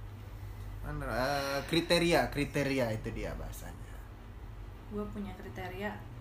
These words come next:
Speaker 2: pasti. Semua orang, eh, bohong banget, Ben, kalau misalnya lo bilang lo nggak punya kriteria.
Speaker 1: Ada tau orang,
Speaker 2: Pasti.
Speaker 1: ada, ada, ada orang.
Speaker 2: Pasti.
Speaker 1: Nggak, ya, nggak tahu ya, mungkin kalau misalnya gue nanya orang, ada yang bilang, "Gah, gue nggak muluk-muluk, yang penting dia mau sama gue."
Speaker 2: Oh.
Speaker 1: Ada, ada.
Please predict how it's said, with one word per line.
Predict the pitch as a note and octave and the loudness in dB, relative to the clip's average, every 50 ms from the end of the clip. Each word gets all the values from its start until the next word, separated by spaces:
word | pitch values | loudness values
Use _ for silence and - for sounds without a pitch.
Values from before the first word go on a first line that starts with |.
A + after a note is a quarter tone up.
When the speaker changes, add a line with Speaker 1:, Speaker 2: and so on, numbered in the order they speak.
| - - - | -10 -10 -8
Speaker 2:
pasti. | F3+ F3+ - - - B3 A3 - - - - | -8 -8 -6 -6 -4 -2 -2 0 -2 -4 -4
Semua | - - - G3 G3 F#3+ G3 G3 F#3+ F#3+ F#3+ G3 G3 | -6 -6 -4 -4 -4 -4 -2 -2 -2 -2 -2 -2 -2
orang, | G3 G3 F#3+ G3 G3 A3 G#3+ G#3+ G#3+ A3 A3 G#3 - - | 0 0 2 2 4 4 4 4 2 0 -2 -2 -4 -4
eh, | G#3+ G#3+ A3 G#3+ G3+ G#3 | -4 -4 -4 -4 -4 -2
bohong | G3 G3 G3 G3 G3+ G3+ | 0 0 0 0 0 0
banget, | F#3 F#3 G#3+ G#3+ A3 | 2 2 2 2 2
Ben, | G3+ G3 - | 0 -2 -2
kalau | - F3+ F3+ | -4 -4 -2
misalnya | F#3 F#3 F#3+ F3+ F3+ | -2 -2 0 -2 0
lo | F3+ F3+ F3 | -2 -2 -2
bilang | F3+ F#3 F#3 F#3 F3 - E3+ | -2 -2 -4 -4 -4 -4 0
lo | E3+ G3+ A3 A3 G#3 G3 | 2 4 6 6 6 6
nggak | F#3+ F3 F3 E3+ | 4 2 0 -2
punya | F3+ F3+ F3 | -2 -4 -4
kriteria. | - F#3 F3 E3 - F#3 F#3 F#3 | -4 -4 -4 -4 -4 -4 -4 -2
Speaker 1:
Ada | - D#3+ E3+ E3+ E3 | 2 2 4 4 4
tau | - - A#2+ B2+ | 4 2 0 0
orang, | A#2 A#2+ B2 A#2+ | 0 0 0 0
Speaker 2:
Pasti. | B2 B2+ - - | -2 -2 -2 -2
Speaker 1:
ada, | C#3 E3 F3 F3 D#3+ C#3+ | 0 0 2 2 0 0
ada, | D#3+ D#3 D3 A#2+ | 0 -2 -2 -2
ada | C3+ D3 C#3+ C3 | -2 -2 -2 -2
orang. | C3 B2+ B2 A#2+ | -2 -2 -2 -2
Speaker 2:
Pasti. | A3 G#3+ - - G#3 G3 - - - - - | -2 -2 -2 -2 -4 -4 -6 -6 -10 -8 -6
Speaker 1:
Nggak, | C#3+ C#3 D3+ D3 | 2 6 8 8
ya, | C#3+ C#3 C3+ | 8 8 6
nggak | C3+ B2+ - | 4 4 6
tahu | D3+ D#3 | 8 8
ya, | C#3+ C3 | 8 8
mungkin | C3 C3 B2 D3+ E3+ | 4 0 0 0 0
kalau | E3 C#3 C3 B2+ | 2 4 4 4
misalnya | B2 A#2+ - C3 C3 | 2 2 0 -2 -2
gue | C3 B2 | 0 -2
nanya | B2 B2 B2+ B2 | -2 -2 -2 -2
orang, | C3+ D#3+ D#3+ | 0 0 0
ada | E3 D3+ D3 | 0 0 0
yang | C3+ C3 C3 | 0 0 -2
bilang, | C3 C3 B2 A2+ - - - - - - - | 0 0 -2 -2 -4 -6 -10 -10 -10 -4 -2
"Gah, | F3 E3+ C3 | 0 0 2
gue | D#3+ D3+ | 2 2
nggak | C#3+ C#3 C3 C3+ | 4 4 2 2
muluk-muluk, | C#3 C#3 C3+ C3+ C#3 C#3 D3+ D3+ D3+ | 2 0 0 0 2 2 2 2 2
yang | C#3+ C3+ B2+ | 0 -2 -2
penting | C3 B2 D3+ D3+ | -2 0 2 2
dia | D3 D3 | 4 4
mau | D3 D3 C#3 | 2 2 0
sama | - C3 B2+ B2+ | 0 -2 -2 0
gue." | C3+ C#3+ D#3 D#3 D3+ - - - - - - - | 2 4 4 4 4 2 -4 -8 -8 -8 -4 0
Speaker 2:
Oh. | F#3+ G3 G3 F#3 F3+ F3 E3+ E3+ E3 E3 D#3+ E3 F3 F#3+ - | 2 2 4 4 2 2 0 0 -2 -2 -2 -4 -4 -6 -6
Speaker 1:
Ada, | - F3 G#3 F#3 D#3 D3+ D#3+ | -2 -2 0 0 0 0 -2
ada. | D#3+ D3 C3+ | -2 -4 -4